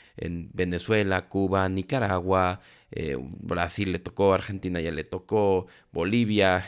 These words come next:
eh, pues les pasó, ¿no? Que estos dictadores, este, populistas llegan a cambiar hasta la historia. Así que sí voy a hacer hincapié en seguir mencionando episodios de la historia de México tal cual pasaron. Miren, el tema Yucatán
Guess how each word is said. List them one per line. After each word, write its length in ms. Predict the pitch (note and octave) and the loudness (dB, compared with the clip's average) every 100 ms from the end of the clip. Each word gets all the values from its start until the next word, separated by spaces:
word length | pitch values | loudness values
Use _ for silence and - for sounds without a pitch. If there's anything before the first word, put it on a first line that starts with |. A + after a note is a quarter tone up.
| - | -8
eh, 120 | A2 | -10
pues 220 | - G#2 | -8 -6
les 80 | A2+ | -4
pasó, 340 | - E3 F3+ G#2+ | -2 -2 0 0
¿no? 160 | A2+ | 0
Que 80 | B2 | -4
estos 340 | E3+ F3 D#3+ - - _ | -8 -10 -10 -18 -20 _
dictadores, 720 | B2+ A#2+ G#2+ G#2+ A2+ A2+ A2 | -8 -2 0 2 4 2 2
este, 560 | D#2+ F2 - - D#2+ D2+ | -2 -4 -4 -4 -4 -4
populistas 580 | - F2+ G2+ G#2+ G#2+ F2+ | -4 -4 -2 -2 -2 -2
llegan 240 | F#2+ F#2 | 0 0
a 80 | E2+ | -2
cambiar 300 | F2+ E2+ E2 | -4 -4 -6
hasta 240 | E2 - | -6 -12
la 80 | D#2+ | -12
historia. 420 | E2+ - D#2+ E2+ | -14 -8 -8 -6
Así 160 | G#2+ F3+ | -8 -6
que 140 | - | -6
sí 160 | F#3 - | -4 -4
voy 240 | - D2 - | -6 -8 -8
a 60 | |
hacer 180 | - - | -8 -6
hincapié 460 | B2 A#2+ - G2+ G2 | -6 -6 -6 -2 -2
en 80 | |
seguir 400 | F#2+ G2+ G2+ E2+ - - - - _ | -4 -6 -6 -6 -10 -20 -20 -20 _
mencionando 520 | A#2 G2+ G2+ F#2 G2 | -2 0 -2 -4 -4
episodios 480 | F#2+ F#2 F2 G2+ F#2+ | -4 -6 -4 -2 -2
de 100 | F2+ | -6
la 40 | F2+ | -10
historia 300 | - F#2+ E2+ | -8 -4 -2
de 40 | |
México 360 | F2 - - - | -4 -6 -8 -6
tal 200 | E2 D#2+ | -8 -4
cual 220 | G2 F#2 | -2 -2
pasaron. 480 | E2+ - G2+ - - - _ _ | -8 -10 -10 -12 -16 -20 _ _
Miren, 320 | C#3+ C3 F#2 - _ _ _ _ _ - | 4 4 2 -8 _ _ _ _ _ -6
el 140 | C3 C3 | -6 0
tema 240 | G3 F#3+ | 0 2
Yucatán 560 | B2 A#2 - - F2 | 0 -4 -8 -8 -10